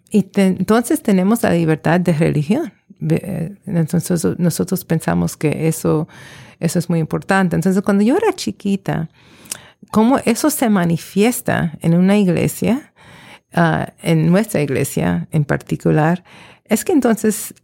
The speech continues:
tenemos mucho estudio bíblico. Muchísimo. Tenemos estudio bíblico que el pastor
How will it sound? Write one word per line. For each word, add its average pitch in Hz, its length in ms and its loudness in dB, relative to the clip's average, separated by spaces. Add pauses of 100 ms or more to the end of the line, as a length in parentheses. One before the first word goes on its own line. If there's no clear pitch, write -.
(160)
tenemos 185 420 2
mucho 180 200 0
estudio 156 340 -2
bíblico. 151 460 -4 (1120)
Muchísimo. 190 640 2
Tenemos 170 360 0
estudio 180 320 0
bíblico 185 400 0
que 175 100 -2
el 151 100 -2
pastor 202 480 0